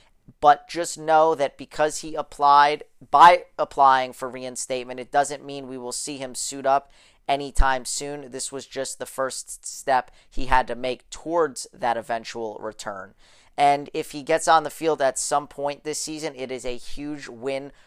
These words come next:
for the Patriots because beyond Julian Edelman, this is one of the bleakest wide receiver cores in the N F L. So they could really use a guy like Josh Gordon.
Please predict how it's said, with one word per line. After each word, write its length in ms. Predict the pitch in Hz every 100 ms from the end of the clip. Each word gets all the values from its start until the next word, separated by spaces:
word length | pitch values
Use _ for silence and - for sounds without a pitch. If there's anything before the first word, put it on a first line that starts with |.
| _
for 360 | - 147 143 -
the 140 | 135
Patriots 680 | - 143 147 - 156 160 - - _ -
because 300 | 135 143 120
beyond 800 | 135 127 - 139 147 156 160 - - _
Julian 420 | - 151 151 135 -
Edelman, 540 | 135 151 156 160 160 -
this 480 | 131 117 135 156 - -
is 160 | 151
one 260 | 135 135 139
of 220 | 139 -
the 80 | 135
bleakest 640 | 123 127 139 135 160 -
wide 320 | - 127 139 135
receiver 460 | 131 - 139 131
cores 560 | 123 - 135 131 143 - -
in 160 | 135
the 160 | 131 -
N 140 | 127
F 240 | 127 117 -
L. 260 | 110 73 - _ _ _
So 180 | -
they 140 | 131 139
could 220 | 135 117
really 260 | 139 143 143
use 300 | 123 135 127
a 60 |
guy 440 | 107 120 120 123 120
like 240 | 117 113
Josh 360 | - 117 113 -
Gordon. 420 | 120 107 95 -